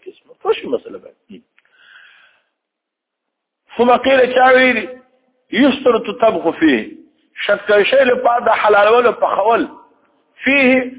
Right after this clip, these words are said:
په دا هر واحد د دې نبی د اصل او د تین او د فلان او فلان. ولې؟ لإباحته، چې په خولو سره دا مباح وګرځي. آه، ولې؟ آه، هغه خام او دود کې چې کوم دي،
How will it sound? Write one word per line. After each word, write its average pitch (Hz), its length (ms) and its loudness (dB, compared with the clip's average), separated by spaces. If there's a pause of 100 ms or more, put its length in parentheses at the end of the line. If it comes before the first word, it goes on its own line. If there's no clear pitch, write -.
(160)
په 185 80 -2
دا 208 140 -2
هر 220 180 0
واحد 220 380 0
د 202 140 -2
دې 185 180 0
نبی 190 260 -4
د 185 60 0
اصل 185 340 0
او 175 180 0
د 170 60 -18
تین 196 140 -4
او 156 200 -2
د - 80 -18
فلان 151 240 0
او 120 80 -2
فلان. 127 320 -4 (360)
ولې؟ 262 280 -2 (160)
لإباحته، 196 960 -2
چې 180 60 -8 (120)
په 180 60 0
خولو 220 420 0
سره 226 160 -4
دا 165 160 0
مباح 151 320 -2
وګرځي. 110 640 -10 (800)
آه، 131 180 2
ولې؟ 233 340 2 (460)
آه، 120 320 2
هغه 120 140 0
خام 311 400 -2
او 233 140 -4
دود 285 280 -2
کې 254 140 -14
چې 226 40 -6
کوم 240 260 -4
دي، 196 220 -10